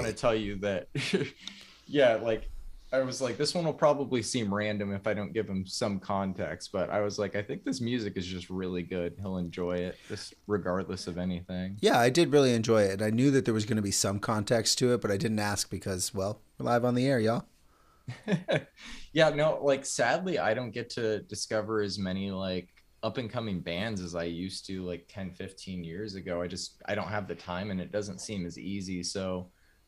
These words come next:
Speaker 1: um, it's really cool 'cause he works with a lot of up, up-and-coming bands as well as well-established bands. But whenever he, like, posts a new artist that he did an engineer mix for, I definitely check it out 'cause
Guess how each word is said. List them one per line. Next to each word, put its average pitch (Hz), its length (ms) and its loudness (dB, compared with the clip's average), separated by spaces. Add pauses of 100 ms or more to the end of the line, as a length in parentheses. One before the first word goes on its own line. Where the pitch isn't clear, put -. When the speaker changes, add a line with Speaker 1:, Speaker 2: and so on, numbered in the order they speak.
Speaker 1:
um, 90 500 -2
it's 117 200 -6
really 160 200 4
cool 113 400 0
'cause 98 240 -4
he 120 120 -4
works 101 440 -6
with 101 220 -8
a 98 40 -4
lot 90 280 0
of 87 160 -6
up, - 260 -6 (120)
up-and-coming 92 600 -4
bands 87 380 -6
as 87 120 -8
well 98 220 -2
as 82 120 -6
well-established 85 760 -6
bands. 85 320 -12
But 87 400 -8 (320)
whenever 120 300 0
he, 113 160 0
like, 95 240 -2
posts 98 340 -6
a 95 60 -4
new 90 220 0
artist 87 380 -2
that 90 120 -6
he 90 140 -6
did 90 260 -6
an 82 120 -6
engineer 87 480 -4
mix 85 300 -10
for, 90 240 -8
I 90 80 -4
definitely 92 420 -6
check 87 280 -6
it 82 80 -6
out 85 340 -4
'cause 85 360 -10